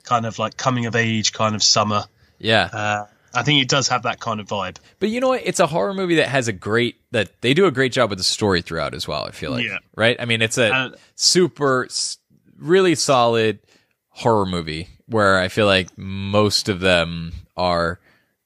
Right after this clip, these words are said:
Speaker 2: the horror for the sake of horror, but once you're over that, there's, there's not too much redeeming about it.
Speaker 1: Yeah. And of course, we've got, uh, Chapter Two coming next year.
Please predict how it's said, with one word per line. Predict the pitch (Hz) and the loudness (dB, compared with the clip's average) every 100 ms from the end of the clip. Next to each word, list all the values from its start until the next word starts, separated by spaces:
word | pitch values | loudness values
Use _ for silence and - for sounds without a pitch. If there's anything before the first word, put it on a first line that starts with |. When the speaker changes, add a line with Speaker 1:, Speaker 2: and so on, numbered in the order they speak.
| _ | _
Speaker 2:
the | - 98 | -6 -2
horror | 117 101 95 | 2 2 2
for | 95 | -2
the | 92 | -2
sake | - 90 | -2 0
of | 92 | -2
horror, | 95 87 82 | 0 -2 -2
but | 85 | -4
once | 82 90 | -4 -4
you're | 95 87 | -2 -2
over | 85 80 | -2 -4
that, | 82 78 - | -4 -4 -6
there's, | 90 - | -10 -4
there's | 107 95 | 0 2
not | 113 92 | 4 2
too | - 107 | 2 -2
much | 87 - | -2 -4
redeeming | 85 82 78 76 | -4 -4 -4 -4
about | 71 71 | -2 0
it. | 67 - - _ _ - | -2 -8 -20 _ _ -20
Speaker 1:
Yeah. | - - _ _ - | -20 -20 _ _ -4
And | 135 | -4
of | 127 | 0
course, | 147 - | 0 0
we've | 135 | 0
got, | 123 117 - | 0 0 -6
uh, | 123 117 | -4 -2
Chapter | - 147 - 123 | -2 -2 -2 -4
Two | - 135 113 | -2 0 0
coming | - 110 104 | -4 -6 -4
next | 113 120 - 107 | -6 -4 -6 -6
year. | 98 | -10